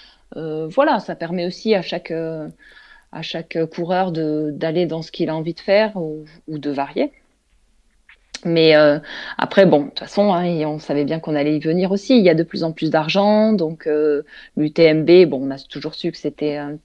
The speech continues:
une grosse machine, et ben, il continue cette lancée, en fait, hein,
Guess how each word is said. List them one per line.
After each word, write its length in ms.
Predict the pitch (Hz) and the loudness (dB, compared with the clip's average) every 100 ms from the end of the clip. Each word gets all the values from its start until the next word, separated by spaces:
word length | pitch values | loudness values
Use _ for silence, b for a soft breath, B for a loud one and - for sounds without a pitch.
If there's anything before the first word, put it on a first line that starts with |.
| - | -12
une 680 | - 50 - - 143 143 | -10 -10 -10 -8 -6 -6
grosse 340 | 147 156 160 - | 0 2 2 4
machine, 560 | 160 156 - 233 233 | 4 4 6 8 8
et 80 | 175 | 6
ben, 300 | 151 147 143 B B B B B | 0 -4 -6 B B B B B
il 480 | - 151 135 139 147 - | -14 -10 -8 -8 -8 -4
continue 640 | 151 151 170 170 208 202 | -4 0 2 4 4 4
cette 280 | - 165 185 | 0 -2 -2
lancée, 380 | 180 - 269 | -4 2 4
en 80 | 196 | 4
fait, 260 | - 160 - | -2 -6 -6
hein, 360 | 190 208 156 | -8 -8 -12